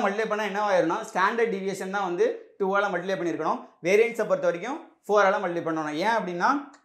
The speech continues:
standard டிவியேஷனும், standard டிவியேஷனுடைய ஸ்கொயர், ஸ்கொயர் தானே variance. அதனால வந்து இந்த நம்பரை ஃபோரால multiply பண்ணா தான் இங்க நமக்கு எல்லா டேட்டாவும் டூவால multiply ஆயிருக்கு. So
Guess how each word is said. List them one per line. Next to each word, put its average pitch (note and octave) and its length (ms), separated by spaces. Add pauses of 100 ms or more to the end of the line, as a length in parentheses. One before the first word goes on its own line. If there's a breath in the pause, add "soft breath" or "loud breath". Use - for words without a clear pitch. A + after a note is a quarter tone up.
(120)
standard G#3 380
டிவியேஷனும், G3+ 480 (1000)
standard G#3 380
டிவியேஷனுடைய G3+ 480 (240)
ஸ்கொயர், G3+ 300 (420)
ஸ்கொயர் G3+ 340
தானே A3 200
variance. F#3 360 (140)
அதனால F3 220 (100)
வந்து G3 160 (380)
இந்த F3+ 180
நம்பரை G#3+ 280 (100)
ஃபோரால G#3+ 360
multiply F#3+ 260
பண்ணா F3+ 220
தான் C4 120 (140)
இங்க F#3 200
நமக்கு F3+ 300
எல்லா F#3+ 160 (140)
டேட்டாவும் G3+ 360
டூவால G3+ 300
multiply F#3 280
ஆயிருக்கு. D#3+ 340 (300)
So A3+ 80